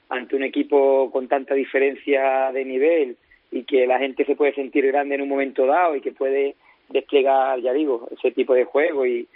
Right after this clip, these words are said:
y, y ese, eh, dominio en muchos momentos incluso, la verdad que, que te hace sentir que, que puedes hacer más cosas de las que muchas veces, eh, crees que pueden estar limitadas por la categoría y demás, ¿no?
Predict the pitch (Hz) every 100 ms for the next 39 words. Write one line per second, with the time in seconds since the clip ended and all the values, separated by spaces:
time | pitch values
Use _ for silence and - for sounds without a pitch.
0 | - - - - 202 - - - 135 127
1 | - 131 127 127 123 123 123 - _ _
2 | - _ - - 143 120 127 127 160 165
3 | 151 143 143 156 135 131 156 156 143 127
4 | - 165 202 180 180 180 139 127 123 123
5 | 117 127 143 143 160 - _ _ _ _
6 | - 120 117 117 127 123 139 135 135 -
7 | 143 151 165 - - - - - 127 123
8 | 120 117 127 107 147 147 143 156 156 -
9 | 160 160 165 160 - 143 143 143 151 170
10 | 170 - _ _ _ 131 120 - 139 -
11 | 156 151 143 131 - 147 139 - 143 139
12 | 135 131 190 160 143 139 127 127 123 127
13 | 190 190 147 143 139 139 135 127 175 262